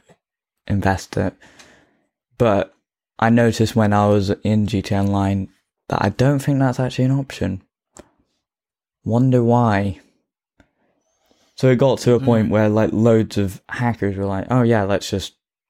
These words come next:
Speaker 1: hack in the money."
Speaker 2: Well, the other thing
Speaker 1: And
Speaker 2: as
Speaker 1: then
Speaker 2: well
Speaker 1: they got
Speaker 2: is,
Speaker 1: banned.
Speaker 2: I mean, it's like the whole cryptocurrency thing, isn't it? It's like, it, essentially, if you're doing that, why bother doing it in a game? You know, if you're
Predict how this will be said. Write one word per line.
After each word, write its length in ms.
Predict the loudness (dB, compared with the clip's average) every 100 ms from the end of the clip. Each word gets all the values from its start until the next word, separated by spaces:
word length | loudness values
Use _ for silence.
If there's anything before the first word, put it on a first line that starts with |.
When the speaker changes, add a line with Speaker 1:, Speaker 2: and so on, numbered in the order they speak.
| _ -14
Speaker 1:
hack 360 | -6 -4 -4
in 140 | -8 -8
the 60 |
money." 380 | -8 -10 -12 -16 _ _ _ _ _ _ _
Speaker 2:
Well, 240 | 0 2
the 100 | 2
other 140 | 0 0
thing 180 | -2 2
Speaker 1:
And 20 |
Speaker 2:
as 40 | 2
Speaker 1:
then 120 | 4
Speaker 2:
well 80 | 4
Speaker 1:
they 40 |
got 100 | 2 2
Speaker 2:
is, 40 |
Speaker 1:
banned. 400 | 0 -2 -4 -10 -16 _ -4
Speaker 2:
I 20 |
mean, 140 | -4
it's 160 | -4 0
like 220 | -2 0
the 240 | -2 -2
whole 140 | -4 -6
cryptocurrency 920 | -6 -6 -4 -4 -2 -4 -4 -8 -10
thing, 160 | -10 -10
isn't 180 | -8
it? 140 | -8 -8
It's 180 | -10 -8
like, 240 | -10 -10 _ -20 -20 _ _
it, 220 | -6 -4
essentially, 600 | -4 -2 -4 -2 0 0
if 140 | 0
you're 320 | -2 0 -2 -2
doing 460 | 0 2 2 0
that, 260 | -4 -6 -10
why 680 | -20 -20 -16 -6 -2 0 0
bother 380 | -4 -2 0 0
doing 260 | 0 0 0
it 100 | -4
in 120 | -6
a 60 |
game? 460 | -2 -2 -2 -4 -4
You 60 | -4
know, 100 | -4
if 140 | 0
you're 240 | 0 0